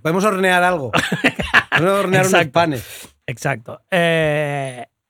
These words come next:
Speaker 2: entonces la Costa al final, como ve que en-, como ve que en-, que las autoridades no están haciendo nada, se decide a intervenir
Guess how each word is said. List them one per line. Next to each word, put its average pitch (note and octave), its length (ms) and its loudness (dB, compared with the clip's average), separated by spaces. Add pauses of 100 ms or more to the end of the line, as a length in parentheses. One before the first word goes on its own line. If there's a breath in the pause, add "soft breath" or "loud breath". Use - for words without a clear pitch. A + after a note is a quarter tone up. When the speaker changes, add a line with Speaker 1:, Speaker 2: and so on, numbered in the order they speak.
Speaker 2:
entonces G3+ 280 2
la E3 120 0
Costa F#3 180 -4
al E3 60 -4
final, D3+ 200 -4
como D3+ 160 -4
ve C3 120 -10
que - 80 -14
en-, A2 400 -20 (720)
como D3 120 -6
ve C3+ 120 -4
que B2+ 60 -6
en-, A2 300 -12
que A2+ 120 -16
las G#2+ 240 -14
autoridades B2+ 480 -6
no C3+ 80 -6
están C#3 180 -10
haciendo C3 460 -10
nada, G3 260 -2 (380 loud breath)
se E3 140 0
decide D3+ 180 0
a G3 40 2
intervenir F#3 540 0